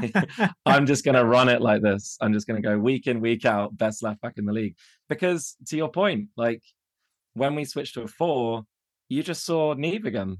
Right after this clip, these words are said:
Like, she was running the left-hand side. It's really comfortable. Um, Jess, left centre back, just felt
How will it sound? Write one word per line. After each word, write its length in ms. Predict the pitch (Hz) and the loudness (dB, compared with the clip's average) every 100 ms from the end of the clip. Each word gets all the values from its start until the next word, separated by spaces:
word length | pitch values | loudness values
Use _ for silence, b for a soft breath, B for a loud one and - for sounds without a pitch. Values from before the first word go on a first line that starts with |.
| - | -8
Like, 220 | 117 120 | -6 -6
she 120 | 113 143 | -4 -6
was 160 | 131 | -2
running 240 | 127 135 131 | -2 0 0
the 80 | |
left-hand 360 | 131 127 135 131 | -2 -2 -4 -4
side. 180 | - 160 | -4 -4
It's 100 | 113 | -4
really 280 | 113 120 120 | -4 -4 -2
comfortable. 680 | 147 160 - 107 107 104 - _ _ _ 127 | -2 -4 -8 -6 -6 -6 -10 _ _ _ -2
Um, 520 | 120 113 113 113 113 | 2 2 0 -2 -4
Jess, 460 | 117 127 123 - - | 0 0 -2 -10 -6
left 240 | 127 123 - | -4 -2 -2
centre 320 | 123 123 117 | -4 -2 -4
back, 300 | 117 113 - | -4 -4 -10
just 240 | - 110 - | -12 -12 -4
felt 280 | 113 110 | -4 -4